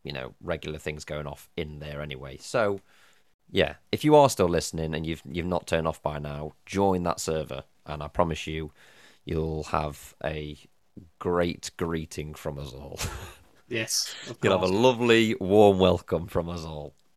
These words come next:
Speaker 2: Yes, exactly. And with that, keep the throttle pinned.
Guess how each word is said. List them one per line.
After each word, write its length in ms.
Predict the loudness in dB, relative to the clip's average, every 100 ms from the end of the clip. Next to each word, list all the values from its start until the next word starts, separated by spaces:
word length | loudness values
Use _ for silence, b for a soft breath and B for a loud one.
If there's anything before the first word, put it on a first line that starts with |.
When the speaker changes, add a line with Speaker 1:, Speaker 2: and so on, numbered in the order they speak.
| _ -14
Speaker 2:
Yes, 460 | -10 -8 -10 -16 -20 _ _ _ _ _ _ _ _ _ _ _ -12
exactly. 500 | -10 -8 -10 -10 -14 -14 _ _ _ B B B _ 0
And 160 | 2 4
with 200 | 4 8
that, 280 | 8 8 6 -6 _ _ _ _
keep 120 | -4 -2
the 100 | 4
throttle 220 | 6 6
pinned. 340 | 6 4 -2